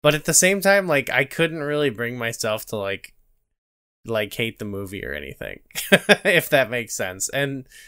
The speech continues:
I, I, I also felt like even in this one, there were things that I were, like,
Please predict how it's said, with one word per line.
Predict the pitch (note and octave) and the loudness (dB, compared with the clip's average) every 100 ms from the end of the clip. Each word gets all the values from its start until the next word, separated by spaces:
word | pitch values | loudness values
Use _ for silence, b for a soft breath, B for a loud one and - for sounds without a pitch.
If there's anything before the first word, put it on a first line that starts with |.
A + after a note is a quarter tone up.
| B - | B 0
I, | C#3+ D3+ C#3 - | 4 4 2 0
I, | C#3 D3+ D3 D3 D3 D3 - _ _ _ _ - | 4 6 6 4 2 0 -2 _ _ _ _ 4
I | D#3 | 6
also | F#3 - F#3+ | 6 4 2
felt | G#3 | 4
like | G3 F3+ | 4 4
even | F#3 F3+ | 0 -2
in | F#3 F#3 | -2 0
this | F#3 - | 2 2
one, | C3 A#2+ | 0 0
there | B2 A#2+ | 0 -2
were | A#2+ B2+ | -2 -4
things | C3 B2 B2 B2 A#2 | -2 -2 -2 -4 -2
that | A#2 | -2
I | G#2 G#2 | -2 -4
were, | G#2 - | -6 -8
like, | G#2+ G2+ | -6 -6